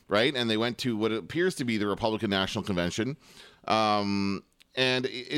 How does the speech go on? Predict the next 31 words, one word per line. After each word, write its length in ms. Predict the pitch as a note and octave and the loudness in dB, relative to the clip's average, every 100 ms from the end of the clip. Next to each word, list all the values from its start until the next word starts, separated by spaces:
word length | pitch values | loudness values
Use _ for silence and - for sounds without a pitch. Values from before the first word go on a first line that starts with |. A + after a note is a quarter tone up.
| C#3 | -2
it, 20 | - | 0
I 40 | |
mean, 160 | D#3 E3+ | 2 2
it, 120 | F3 | 0
it's, 260 | D#3+ D#3+ - | 0 -2 -2
it 300 | B2+ B2 A#2 | 0 0 -2
looks 140 | D3+ F#3+ | -2 0
like 80 | |
it's 120 | D#3 B2+ | 0 0
gonna 80 | C3+ | 0
be 80 | |
hilarious. 460 | A2 G#2+ B2 B2 A#2 | 0 2 2 2 0
I, 120 | E2+ | 0
I 200 | G#2 D#2+ | 0 0
am 160 | G#2+ A2 | 0 0
looking 180 | G#2+ A2 | -2 -4
forward 300 | - G2 G2 | 0 0 0
to 100 | A2 | 0
it. 40 | F#2+ | 0
It's 80 | A2+ | 0
gonna 80 | |
be 80 | G2+ | 0
a 20 | |
lot 140 | F#2 F#2 | 2 0
of 80 | - | 0
fun. 320 | F#2 F2+ F2 - - - - | -2 -2 -4 -8 -20 -20 0
But 160 | G2+ | 2
I 80 | G#2 | 4
just 200 | A2+ B2 | 2 0
kinda, 240 | - A#2+ A2+ | 0 0 2
like, 460 | A#2 G#2+ - - | 0 -2 -10 -20